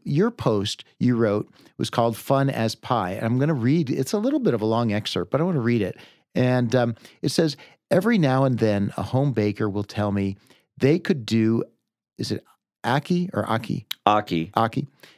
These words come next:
Speaker 1: "They could do Aki's job. People rave about my pies, they say. I believe it too, but listen, there's a trick to mixing and rolling a hundred and four apple pie crusts in a single morning while guests come to you,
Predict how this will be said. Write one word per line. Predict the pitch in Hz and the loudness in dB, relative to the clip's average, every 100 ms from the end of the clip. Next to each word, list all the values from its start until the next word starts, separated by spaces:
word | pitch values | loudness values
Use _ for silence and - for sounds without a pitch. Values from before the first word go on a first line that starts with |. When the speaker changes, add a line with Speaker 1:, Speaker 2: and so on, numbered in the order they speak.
| _ | _
Speaker 1:
"They | 113 143 190 | 0 2 2
could | 247 139 | -2 0
do | 135 123 127 | 2 2 2
Aki's | 113 120 120 - | 0 0 -2 -2
job. | - 104 - 151 _ _ _ _ | -4 -4 -6 -12 _ _ _ _
People | - 202 214 | -2 0 0
rave | 113 127 147 147 | 2 2 2 2
about | 123 113 113 | 0 0 0
my | 113 | -2
pies, | 117 - 113 110 95 | -2 -2 -2 0 -2
they | - 101 | -4 -6
say. | - 95 98 - _ - | -4 -6 -6 -12 _ -4
I | - | 0
believe | 156 196 202 | 2 2 2
it | 120 | 0
too, | - 196 | 2 2
but | 131 127 | 2 0
listen, | 175 - 101 - - - | 0 0 -4 -8 -20 -2
there's | 147 147 | 0 0
a | |
trick | 147 - 262 254 | -2 0 -2 -2
to | - | 0
mixing | 139 151 - 160 131 | 2 2 2 0 2
and | 127 | 2
rolling | 127 139 123 | 2 2 2
a | 98 | -2
hundred | - 156 147 | -2 -2 0
and | 143 127 | -2 0
four | 139 131 | 2 2
apple | 113 117 120 | 0 0 -2
pie | - 120 117 | -2 -2 0
crusts | - 120 - | 0 0 0
in | 113 | -2
a | 98 | -2
single | - 143 127 | 0 0 0
morning | 117 117 120 113 | 0 0 0 0
while | 95 | 0
guests | 135 123 - | 0 -2 -2
come | - 120 | -4 -2
to | 107 | 0
you, | 101 101 | 0 -2